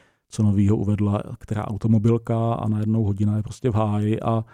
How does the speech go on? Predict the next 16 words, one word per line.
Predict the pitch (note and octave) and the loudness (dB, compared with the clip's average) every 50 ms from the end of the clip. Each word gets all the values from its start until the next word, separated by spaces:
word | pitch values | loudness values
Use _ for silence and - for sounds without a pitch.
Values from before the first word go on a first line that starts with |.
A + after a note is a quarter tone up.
| _ _ _ _ _ _ _ _ _ _ | _ _ _ _ _ _ _ _ _ _
ty | - A#2 | -4 -2
máš | A2+ G#2 F#2+ | 0 0 0
takový | - - - G#2 G#2 | -4 -6 -6 -4 0
ten | - B2 A2+ | 0 0 0
pocit, | - G#2+ - - A2 | 0 -2 -4 -2 -4
jako | A2+ G#2+ - A2+ | -4 -2 0 -2
že | A2 A2 | -2 0
si | - A#2+ | 0 0
něco | A2+ A2 - - | 0 0 0 0
nasál, | C3 A2+ - - - A2 A2 A2+ | 0 0 -2 -2 -2 -2 0 0
ale | A2+ A2+ A#2 | 2 0 0
za | A2 G#2+ | 0 0
hodinu | G2+ G#2 G2+ A2 A2 A2 A2 G#2+ G#2+ A2 - - | 0 2 2 4 4 4 4 4 2 0 -2 -6
si | - - - | -10 -14 -6
to | - G#2 | -4 -4
nepamatuješ. | G2+ - G#2 G#2+ G#2 - - - A2 G#2+ - - _ _ | -4 -2 0 -2 -2 -2 -6 -8 -10 -10 -12 -18 _ _